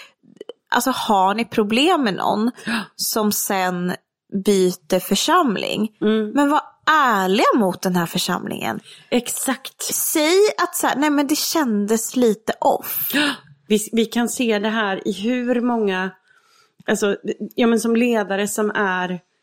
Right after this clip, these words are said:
Speaker 2: sämst på att hantera ekonomi,
Speaker 1: Ja.
Speaker 2: till exempel.
Speaker 1: Ja. <laughs>
Speaker 2: Man kan gå tillbaka hur långt som helst och du
Speaker 1: Ja.
Speaker 2: hittar de här spåren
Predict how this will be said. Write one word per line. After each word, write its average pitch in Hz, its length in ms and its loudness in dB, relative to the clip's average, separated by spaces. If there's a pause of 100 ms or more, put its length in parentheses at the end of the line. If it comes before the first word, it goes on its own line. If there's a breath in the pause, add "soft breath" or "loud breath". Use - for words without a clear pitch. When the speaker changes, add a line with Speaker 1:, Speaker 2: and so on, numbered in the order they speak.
(260)
Speaker 2:
sämst 202 760 -2
på 196 440 -4
att 190 60 -8
hantera 208 400 0
ekonomi, 202 600 -2 (220)
Speaker 1:
Ja. 220 160 2
Speaker 2:
till 226 100 0
exempel. 208 460 -2
Speaker 1:
Ja. 220 260 2 (140)
<laughs> 285 100 4
Speaker 2:
Man 226 200 2
kan 247 180 0
gå 240 140 2
tillbaka 233 500 -2
hur 254 480 0
långt 220 360 0
som 226 200 -2
helst 220 440 -2
och - 100 0
du 208 60 2
Speaker 1:
Ja. 190 60 4
Speaker 2:
hittar 226 500 -2
de 247 120 2
här 226 200 0
spåren 190 760 0